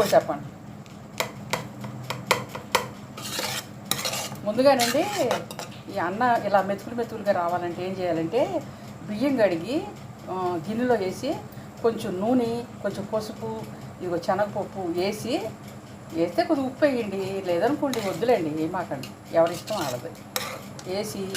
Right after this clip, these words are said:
చక్కగా అన్నం ఉడికిచ్చేసుకున్న తర్వాత తాలింపు చేసుకుని ఇట్లా కలుపుకోవటమే. మరి మా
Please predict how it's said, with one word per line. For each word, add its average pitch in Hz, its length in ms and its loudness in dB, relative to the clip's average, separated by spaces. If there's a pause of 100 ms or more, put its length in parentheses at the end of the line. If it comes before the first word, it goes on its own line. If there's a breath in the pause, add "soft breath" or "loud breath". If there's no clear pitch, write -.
(160)
చక్కగా 196 320 4
అన్నం 208 240 2
ఉడికిచ్చేసుకున్న 185 680 -4 (120)
తర్వాత 202 400 6 (320)
తాలింపు 196 440 4
చేసుకుని 208 440 0 (480)
ఇట్లా 226 220 4
కలుపుకోవటమే. 190 560 4 (540)
మరి 175 160 2 (140)
మా 175 40 6